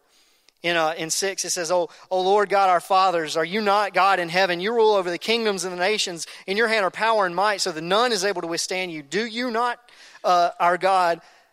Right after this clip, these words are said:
drive out, did you not, our God, drive out the inhabitants of this land before your people Israel and give it forever to the descendants of Abraham, your friend?" You see what Jehoshaphat is doing? He's remembering what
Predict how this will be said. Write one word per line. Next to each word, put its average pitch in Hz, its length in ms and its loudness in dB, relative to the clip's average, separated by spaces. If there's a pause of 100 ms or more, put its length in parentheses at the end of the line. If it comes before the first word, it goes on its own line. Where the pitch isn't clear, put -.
(400)
drive 196 340 0 (140)
out, 185 440 -2
did 202 240 -2
you 190 100 -4
not, 165 180 0
our 156 120 0
God, 160 220 0
drive 170 220 0
out 190 160 0
the 170 80 -6
inhabitants 190 520 -4
of 170 80 -12
this 156 180 -6
land 160 220 -8
before 175 300 -6
your 170 180 -6
people 170 340 -14
Israel 156 320 -8
and 139 120 -14
give 170 160 -4
it 165 140 -6 (280)
forever 180 680 -2 (180)
to 175 140 -8
the 156 100 -10
descendants 156 720 -8
of 156 140 -10
Abraham, 151 440 -8
your 147 120 -10
friend?" 143 420 -18 (520)
You 175 80 -8
see 214 180 0
what 196 200 2
Jehoshaphat 185 600 0
is 147 120 -8
doing? 175 280 -6
He's 170 240 -8 (380)
remembering 151 720 -10 (1500)
what 160 300 -2